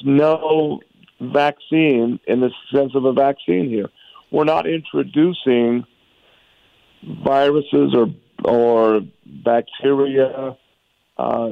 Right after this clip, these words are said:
in any way, shape, and form here to get the body's, body to have an immune response, an antibody response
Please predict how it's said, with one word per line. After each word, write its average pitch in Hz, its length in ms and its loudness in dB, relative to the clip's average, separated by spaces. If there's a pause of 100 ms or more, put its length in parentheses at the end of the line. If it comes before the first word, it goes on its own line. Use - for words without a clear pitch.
(160)
in 131 140 0
any 139 180 0
way, 127 180 2 (120)
shape, 120 180 0
and 131 220 -4
form 185 280 0
here 117 220 -2
to 110 100 -4
get 123 260 -2
the 131 80 -2
body's, 117 380 -2 (480)
body 127 320 -2
to 127 140 -2
have 110 320 -2
an 117 120 -2
immune 135 360 0
response, 113 580 -2 (420)
an 135 180 -4
antibody 123 520 -2
response 107 580 -6